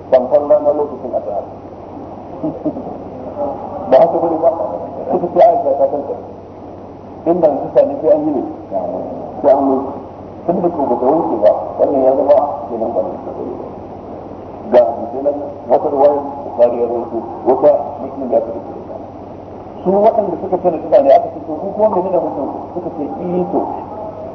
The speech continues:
Hujjar mu shine titin da mun yi ke biyan ku, sau da abin da ke fitowa a wannan majalisa. Saboda haka shi ma ya zama mai. Suka ce inda yake fitowa ta nan bawli ke fitowa.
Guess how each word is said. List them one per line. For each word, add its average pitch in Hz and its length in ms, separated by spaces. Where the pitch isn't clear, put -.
Hujjar 175 340
mu 139 180
shine 170 300
titin 208 400
da 160 80
mun 165 140
yi 160 160
ke 147 140
biyan 139 280
ku, 135 80
sau 147 140
da - 140
abin 147 160
da 147 120
ke 135 120
fitowa 143 300
a - 60
wannan 123 260
majalisa. 104 300
Saboda - 280
haka 147 180
shi 135 100
ma 143 100
ya 143 80
zama 143 180
mai. 123 180
Suka - 220
ce 165 100
inda 180 240
yake 180 160
fitowa 160 340
ta 165 100
nan 165 140
bawli 147 260
ke 123 100
fitowa. - 380